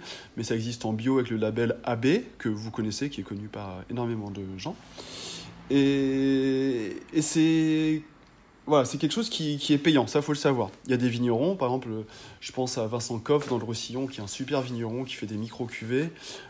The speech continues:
Lui, il met sur sa bouteille biodynamie, mais sans être labellisé Biodivin ou Déméter, parce que, euh, pour lui, bah, ça n'a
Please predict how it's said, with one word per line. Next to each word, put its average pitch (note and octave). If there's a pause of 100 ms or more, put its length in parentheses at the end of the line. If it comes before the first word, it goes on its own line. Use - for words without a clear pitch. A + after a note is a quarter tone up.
(180)
Lui, E3+
il A#2+
met C3+
sur D3
sa A#2+
bouteille C#3+
biodynamie, C3 (300)
mais C#3+
sans D#3
être D#3
labellisé C3
Biodivin B2+
ou D3+
Déméter, A#2+ (600)
parce A#2+
que, D3+
euh, D#3+
pour A2
lui, C#3
bah, B2
ça G2+
n'a G2+